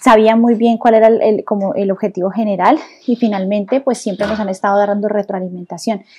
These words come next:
Incluso la retroalimentación ha sido tan importante que se ha desarrollado en los grupos focales, eh, que es como la última etapa de esta primera gran etapa de la serie y va a seguir siendo algo muy fundamental que vamos a empezar a hacer con el tema de la recepción de esta serie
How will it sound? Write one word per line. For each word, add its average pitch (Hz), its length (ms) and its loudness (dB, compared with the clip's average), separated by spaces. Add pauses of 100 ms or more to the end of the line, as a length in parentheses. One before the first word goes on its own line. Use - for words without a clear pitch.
(300)
Incluso 247 440 2
la 277 80 4
retroalimentación 208 760 -2
ha 214 60 -4
sido 240 160 -2
tan 247 140 0
importante 247 600 -2
que 240 80 -4
se 220 100 -8
ha 175 60 -2
desarrollado 190 460 -4
en 190 60 -6
los 202 120 -6
grupos 190 340 -8
focales, 180 460 -2 (320)
eh, 190 400 -6
que 214 80 0
es 202 140 -4
como 220 180 -2
la 226 120 4
última 190 300 -2
etapa 190 280 -2
de 190 60 2
esta 202 280 -4
primera 208 400 0
gran 202 220 -4
etapa 196 340 -4
de 208 60 0
la 226 120 0
serie 233 360 -2 (400)
y 254 100 4
va 233 80 8
a 214 60 6
seguir 226 260 0
siendo 226 460 0
algo 214 180 2
muy 214 140 -2
fundamental 208 500 -4
que - 80 -8
vamos 196 200 -4
a 226 40 -4
empezar 208 240 -8
a 254 40 -4
hacer 196 180 -10
con 202 180 -8
el 196 100 -10
tema 175 300 -8
de - 180 -2
la 196 100 2
recepción 185 580 -6
de 185 80 -6
esta 190 220 -8
serie 190 420 -4